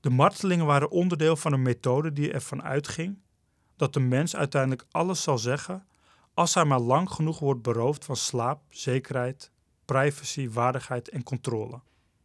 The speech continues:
En Sly ging inderdaad praten. Maar daarmee ontstond een probleem, want de ondervragers wilden niet zomaar een bekentenis, maar een volledig kloppend verhaal.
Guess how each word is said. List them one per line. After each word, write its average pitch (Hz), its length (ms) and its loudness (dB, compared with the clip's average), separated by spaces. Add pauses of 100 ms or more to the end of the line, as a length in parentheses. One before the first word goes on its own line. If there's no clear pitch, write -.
(960)
En 139 120 -2
Sly 143 360 4
ging 147 300 2
inderdaad 104 440 -4
praten. 117 400 -12 (1500)
Maar 117 180 -4
daarmee 175 340 6
ontstond 151 380 -2
een 135 100 -4
probleem, 120 580 -4 (440)
want 143 140 4
de - 60 0
ondervragers 151 600 2
wilden 135 260 2
niet 135 100 2
zomaar 139 320 4
een 123 100 2
bekentenis, 160 720 -4 (260)
maar 135 160 4
een 135 80 2
volledig 135 520 2
kloppend 160 400 -4
verhaal. 123 440 -2